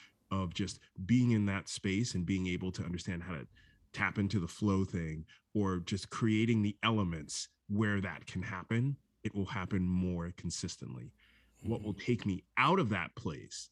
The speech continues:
Speaker 1: which is very interesting about what you're describing, is thinking about the impact of the user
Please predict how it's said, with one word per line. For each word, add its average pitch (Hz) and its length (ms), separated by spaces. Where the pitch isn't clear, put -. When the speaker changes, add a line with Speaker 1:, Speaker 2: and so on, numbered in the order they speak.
Speaker 1:
which 98 160
is 101 120
very 151 360
interesting 107 460
about 95 240
what 98 120
you're 101 120
describing, 92 520
is 101 220
thinking 120 460
about 92 280
the 92 240
impact 117 720
of 90 320
the 101 120
user 104 600